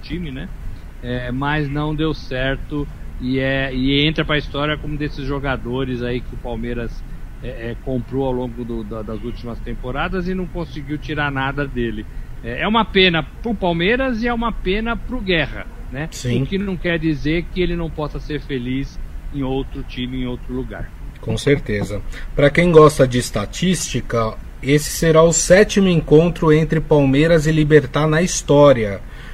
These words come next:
Speaker 2: né? E no retrospecto, o Palmeiras leva a melhor. São três vitórias do Palmeiras,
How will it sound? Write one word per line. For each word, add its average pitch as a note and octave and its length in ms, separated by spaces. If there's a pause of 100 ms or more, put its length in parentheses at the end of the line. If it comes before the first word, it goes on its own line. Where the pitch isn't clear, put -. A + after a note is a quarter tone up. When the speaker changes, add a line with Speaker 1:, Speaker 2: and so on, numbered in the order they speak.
(160)
Speaker 2:
né? C3 300 (340)
E C3+ 120
no F#3+ 140
retrospecto, D#3 920
o - 20
Palmeiras E3 640
leva D3+ 280
a E3 40
melhor. E3+ 360
São C3+ 200
três F#3 460
vitórias C3+ 440
do A#2+ 80
Palmeiras, A#2+ 720